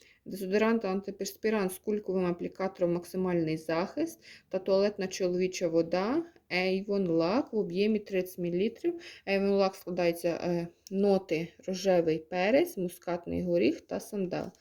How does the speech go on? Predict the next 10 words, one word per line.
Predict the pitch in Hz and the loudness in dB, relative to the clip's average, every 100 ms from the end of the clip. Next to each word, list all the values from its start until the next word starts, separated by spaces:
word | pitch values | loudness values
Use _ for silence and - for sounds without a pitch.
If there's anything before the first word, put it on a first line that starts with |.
| - - - | -20 -20 -6
Ось | 196 208 | -6 -6
такий | 196 196 | -8 -8
також | 185 196 185 180 - | -8 -6 -6 -6 -14
класний | 196 180 180 175 160 | -6 -6 -6 -12 -16
набір. | 170 160 160 208 302 _ _ _ _ _ _ _ _ _ _ _ _ _ _ _ _ | -18 -18 -16 -12 -14 _ _ _ _ _ _ _ _ _ _ _ _ _ _ _ _
Повторюсь, | 196 196 - 208 180 - 196 | -20 -20 -12 -6 -6 -6 -12
в | |
мене | 190 185 185 | -14 -12 -14
його | 185 175 | -14 -18
замовили | 180 180 196 185 170 170 | -18 -16 -12 -8 -8 -8